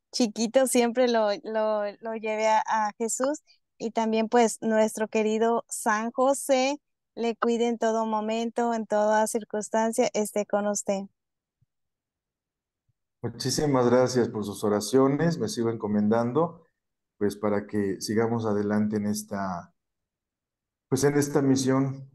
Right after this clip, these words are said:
Speaker 2: que, a la que el Señor nos eligió y en medio de nuestras debilidades, pero, pues, Él sabe que para algo le servimos.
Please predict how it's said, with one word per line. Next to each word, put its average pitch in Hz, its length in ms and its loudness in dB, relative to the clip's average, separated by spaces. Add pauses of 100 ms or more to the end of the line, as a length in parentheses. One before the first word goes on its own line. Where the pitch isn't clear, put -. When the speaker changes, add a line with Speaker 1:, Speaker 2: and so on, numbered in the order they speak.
Speaker 2:
que, 104 360 -4
a 104 80 -4
la 104 140 -4
que 107 100 -6
el 104 60 -4
Señor 113 280 0
nos 117 200 0
eligió 123 800 2
y 95 680 -10
en 107 100 -2
medio 120 280 4
de 110 120 4
nuestras 107 340 0
debilidades, 107 640 -2
pero, 101 300 -12
pues, - 200 -12
Él 107 100 -8
sabe 107 280 -2
que 104 140 -14
para 104 220 -2
algo 107 180 -4
le 98 140 -6
servimos. 95 680 -14